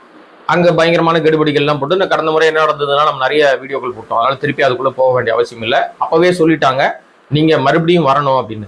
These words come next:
அங்க இருக்க சொன்னாங்க. பொங்கலை காரணம் காட்டி, "எனக்கு லீவு வேணும்னு" கேட்டாரு. ஓகே, ரைட், கிராண்டட்னு சொல்லிட்டாங்க. பொங்கல் வைக்கணும், பொங்கல் எங்க பண்டிகையை வந்து நாங்க கொண்டாடணும், எங்களுடைய தொண்டர்களுக்கு பொங்கல் வைக்கணும்னு சொல்லி ஏதோ சொன்னாரு. ஆனா அந்த மாதிரிலாம் எதுவும் நடக்கல. நம்ம ஒரு வீடியோ போட்டிருந்தோம்.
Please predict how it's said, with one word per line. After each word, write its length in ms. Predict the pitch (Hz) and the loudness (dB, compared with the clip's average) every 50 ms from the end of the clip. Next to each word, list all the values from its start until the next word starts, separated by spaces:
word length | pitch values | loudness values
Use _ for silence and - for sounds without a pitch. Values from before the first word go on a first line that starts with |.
| - | -10
அங்க 200 | - - 147 143 | -6 -4 -2 0
இருக்க 240 | 139 151 185 180 233 | 0 0 0 0 2
சொன்னாங்க. 380 | - 202 170 160 147 147 151 185 208 - - - | 0 2 2 2 2 2 2 2 0 0 -2 -2
பொங்கலை 380 | 160 170 196 196 202 190 180 | -2 0 2 2 2 2 2
காரணம் 320 | - 151 160 165 170 165 156 | 2 2 2 2 0 -2 -2
காட்டி, 200 | 147 143 147 185 | -2 0 0 0
"எனக்கு 180 | 175 160 139 | 0 0 0
லீவு 280 | 139 156 175 175 151 143 | 0 2 2 2 2 0
வேணும்னு" 160 | 139 139 139 | 0 -2 -2
கேட்டாரு. 500 | 123 127 120 127 123 120 147 226 233 - - 143 | -2 -2 0 0 0 2 2 0 0 -2 -2 -2
ஓகே, 340 | 160 170 170 170 165 160 147 | -2 -2 0 2 2 2 2
ரைட், 240 | 143 156 156 156 | 2 0 0 -4
கிராண்டட்னு 600 | 135 117 123 135 151 160 151 151 143 139 143 139 | -6 -6 -2 -2 -2 0 0 -2 -2 -4 -6 -6
சொல்லிட்டாங்க. 400 | - 123 120 - 120 120 135 175 214 - - - - - _ - | -6 -4 -2 -2 -2 0 -2 -2 -2 -6 -10 -20 -20 -20 _ -4
பொங்கல் 260 | - - 180 196 196 185 | -2 0 2 4 4 4
வைக்கணும், 520 | 156 156 151 170 160 156 156 147 127 110 - - | 2 2 2 0 0 2 2 2 0 -2 -6 -8
பொங்கல் 220 | - 143 160 175 170 | -4 0 0 2 2
எங்க 320 | 160 151 143 131 131 127 - | 2 2 2 2 2 0 0
பண்டிகையை 380 | 139 147 156 160 156 151 139 135 | -2 0 0 2 2 2 2 2
வந்து 180 | 127 127 156 | 0 0 0
நாங்க 160 | 151 135 127 | 0 0 -2
கொண்டாடணும், 640 | 120 117 - 135 143 147 143 135 131 127 127 120 107 - - _ _ _ _ | -2 -4 -4 0 2 2 2 2 2 2 0 0 0 -4 -10 _ _ _ _
எங்களுடைய 300 | - 135 151 156 151 123 - | -2 0 2 4 2 2 2
தொண்டர்களுக்கு 520 | 147 165 170 175 165 156 156 147 131 127 | 2 2 4 4 4 4 2 2 0 -2
பொங்கல் 440 | - 143 151 156 160 147 135 131 123 | -2 0 2 2 2 2 2 0 0
வைக்கணும்னு 400 | 123 131 120 143 143 135 131 131 - | 0 0 0 2 0 0 0 -2 -2
சொல்லி 140 | 131 143 | 0 0
ஏதோ 200 | 160 147 139 143 143 | 2 2 0 0 -2
சொன்னாரு. 360 | - 135 139 127 131 160 208 | -2 -2 0 0 0 2 2
ஆனா 540 | 240 190 175 180 185 180 170 160 147 143 131 | 2 2 2 2 2 2 2 2 2 0 0
அந்த 180 | 123 131 147 147 | -2 -4 -4 -2
மாதிரிலாம் 240 | 143 139 147 160 147 | 0 0 0 0 0
எதுவும் 180 | 135 139 135 | 0 0 0
நடக்கல. 320 | 135 135 143 147 175 220 415 - _ _ _ _ | 0 0 0 0 0 0 -2 -6 _ _ _ _
நம்ம 260 | - 151 160 160 156 | -2 0 2 2 4
ஒரு 140 | 147 147 143 | 2 2 2
வீடியோ 240 | 139 156 160 165 160 | 2 2 2 2 0
போட்டிருந்தோம். 420 | 151 131 139 135 131 123 117 - | 0 0 -2 -2 -2 -4 -8 -10